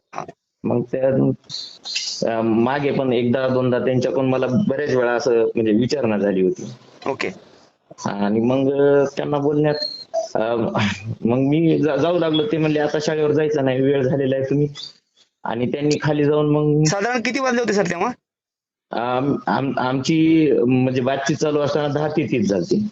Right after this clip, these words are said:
Speaker 1: दहा ते तीस. ओके, ओके. हा, हा, हा.
Speaker 2: आणि मग आमचा तिथून गेले, ते म्हणले, "तुम्ही आता वेळ झालाय," म्हणले, "जाऊ नका," म्हणले, "शाळेवर. अ, मी प्रशासनाशी प-, बोलतो," म्हणले. मग मी माझ्या शाळेवर वापस गेलो.
Speaker 1: ओके.
Speaker 2: आणि
Speaker 1: म्हणजे तू-,
Speaker 2: मग
Speaker 1: हा, बोला, बोला.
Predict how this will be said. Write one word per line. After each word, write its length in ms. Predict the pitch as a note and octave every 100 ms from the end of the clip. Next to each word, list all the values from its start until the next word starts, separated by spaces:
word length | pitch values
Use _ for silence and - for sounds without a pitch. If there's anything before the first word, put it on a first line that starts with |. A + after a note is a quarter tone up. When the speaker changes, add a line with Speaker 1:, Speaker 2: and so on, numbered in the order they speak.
| - _ _ _ _ C#3+
Speaker 1:
दहा 120 | B2+
ते 100 | B2
तीस. 260 | - -
ओके, 240 | A#2+ A2 F#2+ -
ओके. 320 | G#2 - -
हा, 100 | G2 - -
हा, 120 | F#2 - -
हा. 100 | F#2 -
Speaker 2:
आणि 200 | G#2 A#2+
मग 180 | B2+
आमचा 300 | B2+ C#3 D3
तिथून 300 | B2+ C3+ D3
गेले, 240 | C#3 C#3 A#2+
ते 80 | C#3+
म्हणले, 240 | C#3+ C#3
"तुम्ही 240 | D3+ C#3+
आता 240 | C#3 C#3 C#3
वेळ 280 | C3+ D3 C#3+
झालाय," 260 | C#3+ C#3+
म्हणले, 280 | C#3 C#3 C3+
"जाऊ 260 | B2+ E3+ E3+
नका," 220 | C#3 B2
म्हणले, 220 | A#2 G#2+
"शाळेवर. 340 | G#2+ G#2 G#2+ G#2 - - - _ -
अ, 80 | G#2+ G#2 - B2+ A#2
मी 300 | B2+ C3 G#2+
प्रशासनाशी 580 | B2 C3+ A#2+ B2 A2 C3 -
प-, 200 | C#3+ A2+ -
बोलतो," 340 | C3 E3 D3+ C#3
म्हणले. 280 | A2 G#2+ -
मग 120 | C#3+
मी 220 | D3+ E3
माझ्या 300 | E3 F3 E3+
शाळेवर 260 | E3+ E3 D#3+
वापस 280 | D#3+ D3
गेलो. 260 | A#2+ A#2 C3 C#3 _ _ _ _ _ _ _ _ _ _ _ _ _ C#3
Speaker 1:
ओके. 220 | A#2 G#2+
Speaker 2:
आणि 680 | - _ - - - - F#3+
Speaker 1:
म्हणजे 260 | G#3 B2
तू-, 60 | C3+
Speaker 2:
मग 200 | C#3+ C#3
Speaker 1:
हा, 120 | D3
बोला, 220 | D3+ E3
बोला. 160 | A#2